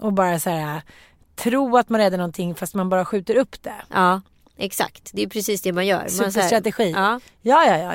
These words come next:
Speaker 2: Och det är
Speaker 1: bara
Speaker 2: ju så inbyggt i dig, så att det är ju här du liksom måste så här börja så här, ehm,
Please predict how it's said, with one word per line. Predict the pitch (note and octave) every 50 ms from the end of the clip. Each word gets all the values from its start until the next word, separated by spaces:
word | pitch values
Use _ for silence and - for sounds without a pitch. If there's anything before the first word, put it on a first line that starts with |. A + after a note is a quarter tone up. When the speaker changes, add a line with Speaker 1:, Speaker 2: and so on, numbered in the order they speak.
| C#4+ D4+
Speaker 2:
Och | -
det | D4+
är | E4+
Speaker 1:
bara | D#4+ E4+
Speaker 2:
ju | F4+ D#4
så | E4+
inbyggt | D#4 D#4+ D4+ C#4+ D4 F#4+ G4+ - - -
i | D4
dig, | G3 F3 D3 E3 F3+
så | - G#3+
att | A3 -
det | B3+
är | B3+ B3+
ju | B3+ B3
här | B3 C4+ D4 D4+
du | C#4
liksom | B3+ A#3 A3+ - - G#3+
måste | G#3 G3+ F#3+ - G3+ F#3+
så | G#3
här | F3+
börja | F3+ F3+ F#3+ F#3 F#3 G3+ A3+ A#3
så | - - G#3+
här, | F#3 E3 E3 - _ _ _ _ _ _ _ _ _ _ _ _ _ _ _ -
ehm, | F#3+ F3+ E3+ E3+ E3+ E3+ E3+ E3 E3 E3 E3 E3+ D#3+